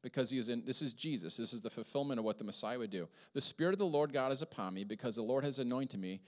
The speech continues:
to bring good news to the poor." Anyone know what good news to the poor is?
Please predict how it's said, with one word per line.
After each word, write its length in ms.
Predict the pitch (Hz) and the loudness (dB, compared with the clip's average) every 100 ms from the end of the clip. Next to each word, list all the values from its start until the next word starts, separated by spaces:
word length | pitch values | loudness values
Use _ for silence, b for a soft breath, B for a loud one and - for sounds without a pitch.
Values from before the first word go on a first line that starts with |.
| B | B
to 100 | - | -6
bring 260 | 110 131 143 | 2 2 4
good 180 | 139 123 | 2 4
news 220 | 120 117 | 2 2
to 60 | |
the 100 | 143 | -4
poor." 340 | 123 101 90 110 - B B B _ _ - - | -6 0 0 0 -8 B B B _ _ -10 -2
Anyone 260 | 196 196 | 2 2
know 80 | 165 | 2
what 160 | 165 113 | 0 0
good 160 | 143 | 0
news 180 | 135 143 | 0 0
to 60 | 127 | -2
the 60 | |
poor 220 | 110 131 | 0 0
is? 280 | 147 160 - | 0 0 -4